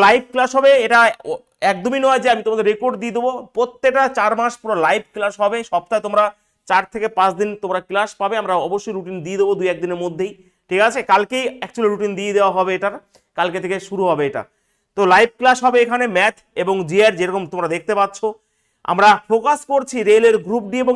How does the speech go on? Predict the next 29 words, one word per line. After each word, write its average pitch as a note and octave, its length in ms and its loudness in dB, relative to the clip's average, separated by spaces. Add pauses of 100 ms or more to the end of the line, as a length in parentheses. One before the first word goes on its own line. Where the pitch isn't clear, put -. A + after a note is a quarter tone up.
(100)
এনটিপিসি G#3+ 500 -10
এক্সামকে। G3 420 -4 (480)
আমরা A#3+ 140 2 (140)
একবারই A3+ 400 2 (100)
শিখবো, F#3+ 360 -6
আর F3+ 140 2
এরকমভাবে A3+ 380 -2 (100)
শিখবো A3+ 260 -8
যাতে G#3+ 200 -6
বারবার F#3 320 -2
শিখতে F#3 320 -8
না B2+ 140 -2
হয়, G#2+ 140 -6 (280)
ঠিক F#3 200 0
আছে? A#3+ 140 -2 (540)
স্পেশাল C4 380 4 (140)
রেলওয়েকে B3 400 4
টার্গেট G#3+ 280 -2
করে, F#3+ 160 -4
আমি F3+ 140 -4
আবারও A#3+ 200 4 (100)
বলছি, E3+ 200 -4 (120)
নতুন G#3+ 220 -4 (160)
অনেক C4 240 -4
কিছু B3 220 -8
এখানে A3+ 240 -6
তোমরা G#3 240 -4
দেখতে G3 260 -4
পারবে। B2+ 240 0